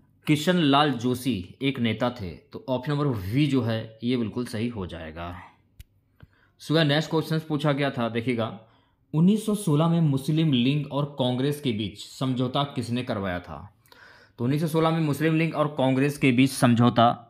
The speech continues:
ये कराया था बाल गंगाधर तिलक ने, तो ऑप्शन नंबर सी जो है ये बिल्कुल करेक्ट हो जाएगा।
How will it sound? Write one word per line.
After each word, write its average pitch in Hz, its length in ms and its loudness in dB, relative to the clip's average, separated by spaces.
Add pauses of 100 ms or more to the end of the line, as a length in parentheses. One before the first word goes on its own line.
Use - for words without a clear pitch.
(320)
ये 135 120 -2
कराया 117 280 0
था 113 560 -6
बाल 120 380 -2
गंगाधर 107 560 -6 (120)
तिलक 92 240 -8
ने, 78 200 -14 (160)
तो - 140 -20
ऑप्शन 110 220 -8
नंबर 127 160 -4
सी - 340 -4
जो 110 160 -4
है 120 120 -4
ये 123 80 -2
बिल्कुल 98 260 -8
करेक्ट 104 340 -8
हो 95 200 -12
जाएगा। 71 480 -18